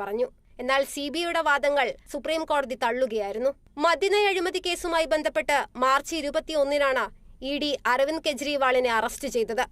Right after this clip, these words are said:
പിന്നീട് ലോക്സഭാ തെരഞ്ഞെടുപ്പിന്റെ പ്രചാരണത്തിനായി സുപ്രീം കോടതി ഇടക്കാല ജാമ്യം അനുവദിച്ചിരുന്നു. സമാനമായ കേസിൽ ജൂൺ ഇരുപത്തിയാറിന് സി ബി ഐ കെജ്രിവാളിനെ അറസ്റ്റ് ചെയ്തു.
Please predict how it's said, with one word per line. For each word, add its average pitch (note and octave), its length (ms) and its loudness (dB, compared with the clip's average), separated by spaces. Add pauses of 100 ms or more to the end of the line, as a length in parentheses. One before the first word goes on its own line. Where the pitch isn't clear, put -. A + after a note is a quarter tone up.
(180)
പിന്നീട് C#4+ 340 4 (160)
ലോക്സഭാ C4 500 2
തെരഞ്ഞെടുപ്പിന്റെ C#4+ 640 0
പ്രചാരണത്തിനായി B3+ 800 0 (160)
സുപ്രീം C#4+ 400 -2
കോടതി B3+ 280 0 (120)
ഇടക്കാല C4 400 0 (100)
ജാമ്യം A#3 320 0
അനുവദിച്ചിരുന്നു. A3+ 580 -2 (280)
സമാനമായ F4 640 2
കേസിൽ D#4+ 300 0 (120)
ജൂൺ D4 360 -2
ഇരുപത്തിയാറിന് C4+ 760 2 (400)
സി D4 160 -2
ബി D#4+ 160 -4 (100)
ഐ C#4 140 0
കെജ്രിവാളിനെ C4 720 0
അറസ്റ്റ് - 280 -6
ചെയ്തു. A#3+ 280 -2